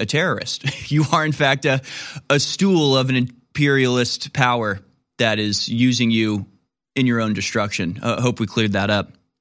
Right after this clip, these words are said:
They say, "We do not accept the U S Embassy's message of condolences. We reject it," Interior Minister Suleiman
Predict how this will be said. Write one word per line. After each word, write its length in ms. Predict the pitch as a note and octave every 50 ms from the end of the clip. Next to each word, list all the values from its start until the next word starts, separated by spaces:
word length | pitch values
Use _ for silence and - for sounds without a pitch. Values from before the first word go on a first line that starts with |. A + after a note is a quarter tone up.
| _ _ _ _ _ _ _ - - - - - - - - _ _ _ _ _ _ _
They 120 | - B2 A#2+
say, 240 | A#2 - C3 B2+
"We 160 | A#2+ A#2+ C3+ D3+
do 100 | D#3 D3
not 180 | D#3 D#3+ E3
accept 360 | D3+ - - E3 D3+ D3 -
the 80 | - C3
U 120 | C3 C#3 C#3
S 100 | C3 -
Embassy's 360 | C#3 B2+ B2 - C3 A#2+ A2+
message 380 | B2 B2 B2+ C3 - C#3 B2+ B2+
of 140 | B2 A#2
condolences. 640 | - C3+ B2 A2+ A#2 B2+ C#3+ C#3+ B2+ A#2 A#2+ G#2+ G#2 G#2+
We 140 | C3+ D3+
reject 420 | D#3 C#3+ C#3+ B2 D3+ D#3+ F#3 F#3 -
it," 140 | A#2+ F#2+ -
Interior 380 | G#2 A2+ A#2 B2+ B2 A#2+ A#2
Minister 400 | A#2 A#2+ A#2+ A2+ - - B2 A2+
Suleiman 840 | - - - C#3+ C3+ C3 C3 B2 B2 B2 B2 B2 A#2+ A#2+ A#2 A#2